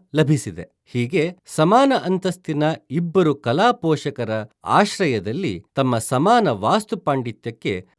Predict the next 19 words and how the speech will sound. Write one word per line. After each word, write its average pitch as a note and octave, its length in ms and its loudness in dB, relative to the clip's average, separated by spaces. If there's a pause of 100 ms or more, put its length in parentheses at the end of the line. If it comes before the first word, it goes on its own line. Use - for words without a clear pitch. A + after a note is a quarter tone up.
(140)
ಸಮಾನ G3+ 440 2
ಸನ್ಮಾನ F#3+ 540 2
ಪಡೆದ G#2 340 -6 (120)
ಇಬ್ಬರು F3+ 440 0
ಸೂತ್ರಧಾರಿಗಳು B2 1200 -4 (240)
ಸೃಜಿಸಿದ F#3 500 -2
ಸಮಾನ D#3 460 0
ಕಲಾ F3 420 0
ಔನ್ನತ್ಯದ A2+ 800 -4
ಈ B2 260 -4
ಎರಡು F3+ 300 2
ಮೇರು E3+ 380 2
ಮಂದಿರಗಳು C3+ 720 -4 (120)
ವಾಸ್ತು E3+ 400 2
ವಿಸ್ಮಯಗಳಾಗಿವೆ. B2 1120 -2
ವಿರೂಪಾಕ್ಷ A#3 600 2
ದೇವಾಲಯದ A2 920 -4
ಪ್ರತೋಳಿಯ G3+ 680 2
ಅರ್ಧಮಂಟಪದ D3+ 1080 -2